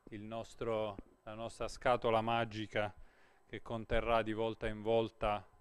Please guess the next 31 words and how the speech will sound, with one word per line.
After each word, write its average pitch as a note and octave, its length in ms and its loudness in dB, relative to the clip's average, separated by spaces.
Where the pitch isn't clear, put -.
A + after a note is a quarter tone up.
eh, A2+ 60 -10
alcuni G#2 580 -4
accessori A2 840 -2
e G#2 60 -2
elementi G#2+ 540 -4
che G2 120 -4
ci G#2+ 160 -12
serviranno, G#2+ 800 -6
serviranno G2+ 640 -4
loro F#2+ 460 0
alla G2+ 560 -2
riattivazione G#2+ 1040 -4
dei G2 800 -6
sottani G#2+ 680 2
o G2 60 -4
dei G2 160 -2
claustri, A2 680 0
che - 100 -2
in A#2+ 80 -2
questo C3 360 2
caso C#3+ 500 6
saranno A#2 480 2
delle G#2+ 240 -2
sedute, A2 680 -4
alcune G#2+ 420 -8
delle G#2 240 -4
quali A2 240 0
sono F#2+ 280 -10
già G2 520 -2
in G2+ 160 -14
posizione. A#2+ 840 -4